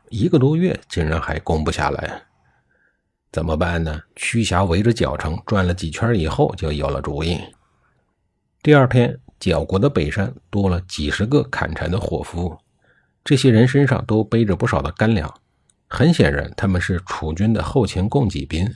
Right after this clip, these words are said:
见有了粮食，角国人的眼睛都绿了。楚国蛮子把自个儿围得肠子都饿细了，既然送上门来，那就抢吧。悄悄打开城门，把这几十个伙夫连同粮食一并掳入城内。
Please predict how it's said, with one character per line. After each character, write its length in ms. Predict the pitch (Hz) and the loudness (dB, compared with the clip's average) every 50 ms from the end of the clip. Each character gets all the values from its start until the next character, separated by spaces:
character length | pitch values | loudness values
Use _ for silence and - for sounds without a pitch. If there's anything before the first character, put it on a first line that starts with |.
| - _ _ _ _ _ _ _ _ _ _ _ _ _ _ _ _ _ _ _ _ _ _ _ _ | -8 _ _ _ _ _ _ _ _ _ _ _ _ _ _ _ _ _ _ _ _ _ _ _ _
见 340 | - - 120 110 107 104 101 | 2 4 4 6 6 4 4
有 140 | 98 92 90 | 2 2 2
了 140 | 85 85 90 | 2 2 2
粮 260 | 90 - - 110 135 | 2 2 2 2 2
食， 200 | - - - - - _ _ | 2 0 -2 -4 -10 _ _
角 240 | - - - - - | -2 0 0 0 0
国 160 | - 85 90 | 0 0 0
人 120 | 87 85 | 0 0
的 80 | 85 87 | 0 0
眼 260 | 87 85 82 - - 73 | 0 0 -2 -2 -2 -2
睛 140 | 80 82 | -2 0
都 120 | 85 87 87 | 0 0 0
绿 200 | 87 95 90 80 | 2 0 0 0
了。 280 | 69 69 69 - - - _ _ _ _ _ _ _ _ _ _ _ _ _ _ | -2 -4 -6 -10 -12 -16 _ _ _ _ _ _ _ _ _ _ _ _ _ _
楚 200 | - - 107 98 | -4 0 0 2
国 140 | 92 123 139 | 4 4 6
蛮 240 | 147 110 98 110 131 | 6 6 6 6 4
子 160 | 131 127 107 - | 4 2 0 0
把 100 | 87 87 | -2 -2
自 160 | 95 - 120 | 0 0 0
个 80 | 101 98 | 0 0
儿 120 | 92 87 78 | 0 0 0
围 160 | 80 82 98 | -2 -2 0
得 160 | 104 101 82 - | -2 -2 -4 -6
肠 300 | - - - 78 80 196 | -6 -6 -4 -2 -2 0
子 140 | - 143 120 | 2 2 2
都 100 | 98 87 | 2 0
饿 240 | - - 98 90 87 | 0 0 0 0 0
细 280 | - - 98 90 78 | 0 0 -2 0 0
了， 280 | 73 - 73 73 - _ _ _ _ _ _ _ _ _ _ _ _ | -2 -4 -6 -10 -14 _ _ _ _ _ _ _ _ _ _ _ _
既 160 | - 156 156 | 2 6 6
然 220 | 143 123 120 135 131 | 8 8 8 4 4
送 180 | - 156 143 | 4 4 6
上 140 | 117 113 92 | 6 4 4
门 240 | 80 73 71 87 120 | 2 2 2 4 4
来， 160 | 139 117 - | 4 2 2
那 140 | - 92 92 | -2 -4 -2
就 140 | 80 80 78 | -2 -2 -4
抢 360 | - - - - 67 - - - | -4 -4 -2 -2 -2 -2 -2 -4
吧。 240 | 82 82 87 - - - _ _ _ _ _ _ _ _ _ _ _ _ _ _ _ _ _ | -4 -4 -4 -6 -10 -14 _ _ _ _ _ _ _ _ _ _ _ _ _ _ _ _ _
悄 180 | - - 107 | 0 0 2
悄 160 | 101 - 104 101 | 2 2 0 -2
打 160 | - - - | -2 -4 -4
开 180 | - 113 107 101 | -2 -2 -2 0
城 220 | - - 98 113 107 | 0 2 4 4 4
门， 220 | 85 90 117 123 - _ _ | 4 2 0 -2 -6 _ _
把 140 | - - - | -6 -6 -4
这 240 | - 98 90 85 | -2 0 0 0
几 240 | 87 - - 80 80 | -2 -4 -6 -6 -6
十 160 | 78 - 92 | -4 -4 -2
个 140 | 92 110 104 | -2 -2 -4
伙 220 | - - - 78 76 | -4 -4 -4 -4 -4
夫 300 | - - 107 127 131 - | -4 -4 -4 -4 -4 -4
连 260 | - 76 80 80 87 90 | -4 -2 0 0 0 0
同 200 | - 92 90 82 | 0 0 0 0
粮 260 | 71 - - 95 110 | -2 -2 -2 -4 -2
食 140 | - 123 - | -2 -4 -4
一 160 | 80 76 80 85 | -4 -4 -4 -2
并 260 | 98 101 87 76 71 | -2 -2 -2 -2 -4
掳 160 | 67 71 71 | -4 -4 -2
入 200 | 71 90 90 82 | 0 0 -2 -2
城 240 | - - 78 73 73 | -2 -4 -6 -4 -4
内。 280 | 80 85 - - - | -4 -4 -6 -8 -16